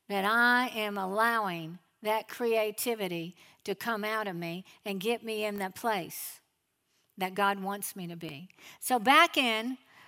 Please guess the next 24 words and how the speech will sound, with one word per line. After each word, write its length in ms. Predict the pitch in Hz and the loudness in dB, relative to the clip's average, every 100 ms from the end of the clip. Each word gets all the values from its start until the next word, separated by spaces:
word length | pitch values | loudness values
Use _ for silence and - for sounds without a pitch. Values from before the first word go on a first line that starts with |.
| - | -20
Hebrews 600 | - 294 285 240 233 240 | 0 2 2 2 2 0
chapter 400 | - 247 240 240 | 2 4 4 0
ten, 640 | 214 - 262 196 190 226 233 _ _ _ _ _ _ _ _ _ _ _ _ _ _ _ _ _ - _ - | -4 -2 -2 -2 -6 -10 -16 _ _ _ _ _ _ _ _ _ _ _ _ _ _ _ _ _ -20 _ -12
I 60 | |
want 200 | 196 208 | -6 -4
to 60 | 196 | -4
read 240 | 196 208 | -4 -4
something 300 | 202 220 190 | -6 -8 -6
else 220 | 208 196 - | -6 -6 -10
to 120 | - | -10
you. 200 | 170 185 - _ _ _ _ _ _ _ _ _ _ _ - | -12 -12 -16 _ _ _ _ _ _ _ _ _ _ _ -6
In 160 | 233 | -4
the 100 | 240 | -4
Passion 520 | 190 247 262 - 180 165 | 0 4 4 2 -4 -4
Bible, 440 | 156 143 165 214 _ _ _ _ - - - _ | -4 -6 -10 -12 _ _ _ _ -20 -20 -20 _
in 160 | 220 208 | -8 2
verse 280 | 247 247 | 2 2
twenty-four, 840 | - 269 254 220 - 254 180 165 185 _ _ _ _ _ _ - | -2 -2 -2 -2 -4 -4 -4 -6 -10 _ _ _ _ _ _ -12
it 220 | 247 247 | -4 -2
says, 640 | - 233 220 147 143 - - _ _ _ _ _ _ | 0 2 2 0 -6 -16 -20 _ _ _ _ _ _
"Discover," 1120 | 233 254 277 262 - - 311 339 247 156 - 156 _ _ _ - | -6 0 2 2 0 2 4 4 2 -4 -6 -16 _ _ _ -12
I 100 | 226 | -8
love 340 | 254 277 269 | -2 0 -2
this, 400 | 185 156 160 - | -4 -6 -8 -10